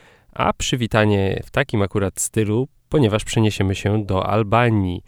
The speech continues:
Będzie to oczywiście kontynuacja naszego wątku bałkańskiego. Dlaczego akurat Albania na początek?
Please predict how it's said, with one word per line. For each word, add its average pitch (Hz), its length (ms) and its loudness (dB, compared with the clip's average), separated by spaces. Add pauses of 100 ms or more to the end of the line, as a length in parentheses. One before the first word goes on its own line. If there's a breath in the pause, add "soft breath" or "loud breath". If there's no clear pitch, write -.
(160)
Będzie 117 300 0
to 104 160 2
oczywiście 104 420 -4
kontynuacja 107 680 0
naszego 98 380 -2
wątku 117 420 -2
bałkańskiego. 117 960 -2
Dlaczego 104 380 -2
akurat 101 360 -4
Albania 101 420 0
na 113 100 0
początek? 101 640 -4